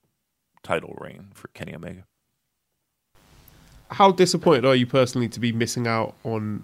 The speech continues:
Speaker 2: an Omega Okada match?
Speaker 1: A little bit, a little bit. I mean, look, they,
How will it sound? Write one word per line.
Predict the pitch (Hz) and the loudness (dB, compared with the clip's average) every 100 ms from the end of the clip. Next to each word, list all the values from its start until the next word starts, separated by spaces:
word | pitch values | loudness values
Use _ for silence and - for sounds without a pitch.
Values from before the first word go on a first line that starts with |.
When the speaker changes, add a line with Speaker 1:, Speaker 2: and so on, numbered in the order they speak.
| - | -8
Speaker 2:
an | 107 104 | -8 -6
Omega | 113 110 107 92 | -6 -6 -8 -8
Okada | 101 113 104 | -10 -10 -10
match? | 104 98 - - _ _ _ _ _ _ _ _ 101 101 101 101 _ _ _ _ _ _ _ _ | -12 -16 -20 -20 _ _ _ _ _ _ _ _ _ _ _ _ _ _ _ _ _ _ _ _
Speaker 1:
A | _ _ _ _ 127 | _ _ _ _ 0
little | |
bit, | 90 95 | 2 0
a | - _ _ _ _ _ _ _ _ _ | -2 _ _ _ _ _ _ _ _ _
little | 117 | -4
bit. | 82 92 _ _ _ - | -2 -6 _ _ _ -4
I | |
mean, | 104 101 | -2 4
look, | 104 - - _ _ _ _ _ _ _ _ _ _ _ _ | 2 2 -12 _ _ _ _ _ _ _ _ _ _ _ _
they, | - | -4